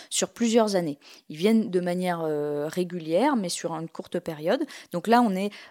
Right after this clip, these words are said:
bien sûr qu'il y a plein de contre-exemples, mais je vais donner un peu le profil type. On est vraiment sur soit des retraités, soit des gens en activité mais plus de quarante-cinq ans, on va dire, euh, plus de femmes que d'hommes. Par contre, tous les milieux, toutes les classes sociales sont représentées, vraiment,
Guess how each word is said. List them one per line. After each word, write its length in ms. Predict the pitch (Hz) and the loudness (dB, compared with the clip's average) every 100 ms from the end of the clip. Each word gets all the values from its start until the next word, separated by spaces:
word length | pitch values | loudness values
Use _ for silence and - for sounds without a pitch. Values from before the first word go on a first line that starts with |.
| - | -6
bien 100 | 190 | -2
sûr 240 | - 226 | -2 -2
qu'il 260 | - 175 175 | -2 -2 0
y 60 | |
a 60 | 170 | -2
plein 260 | - 208 | 0 -2
de 560 | 190 170 170 160 156 151 - - | -2 -4 -2 0 0 -4 -8 -8
contre-exemples, 580 | 202 190 180 208 254 190 | -6 -2 2 4 4 2
mais 100 | 180 | -4
je 120 | 165 | -4
vais 80 | 165 | -4
donner 180 | 170 175 | -2 -2
un 80 | 170 | -2
peu 100 | 185 | -4
le 60 | |
profil 360 | - 170 - 151 | -2 -4 -4 -6
type. 300 | - 247 - - - - | -4 -2 -4 -8 -18 -10
On 140 | - | -4
est 80 | 180 | -2
vraiment 500 | 175 180 190 226 233 - | 0 0 4 4 2 -2
sur 420 | - - 202 - | -6 -2 -2 0
soit 200 | - 208 | -2 0
des 100 | 196 | 0
retraités, 540 | 196 - 190 196 202 185 | -4 -6 -8 -4 -2 -2
soit 260 | - 190 | 0 -2
des 140 | 185 185 | 0 -2
gens 160 | 190 | -2
en 60 | 185 | -4
activité 760 | 180 - 180 175 175 196 202 | -6 -8 -8 -10 -6 -2 -2
mais 220 | 185 175 | -2 -6
plus 160 | 175 180 | -8 -12
de 60 | - | -4
quarante-cinq 520 | 170 170 - 170 - | -2 -2 -6 -4 0
ans, 100 | 240 | 0
on 40 | |
va 120 | 220 | 0
dire, 280 | 165 175 254 285 - - - | -2 -2 -2 -2 -10 -18 -8
euh, 260 | - 170 165 | -2 2 0
plus 300 | 165 240 226 | 0 -2 0
de 80 | 185 | 0
femmes 320 | 180 170 175 | 0 -2 -2
que 100 | 180 | -6
d'hommes. 340 | 156 147 220 269 - - - | -2 0 0 -4 -12 -20 -4
Par 160 | - 185 | -4 0
contre, 220 | 247 233 | 2 2
tous 140 | 240 247 | 2 0
les 140 | 220 | 2
milieux, 520 | 196 190 180 208 202 | 0 -4 -2 2 2
toutes 220 | 196 220 | 0 -6
les 60 | 196 | -6
classes 240 | - 180 | -4 -4
sociales 400 | - 170 - 214 | -2 -2 2 0
sont 120 | 214 175 | 0 -4
représentées, 540 | 175 175 165 160 139 | -4 -4 -8 -8 -10
vraiment, 260 | 147 165 | -8 -8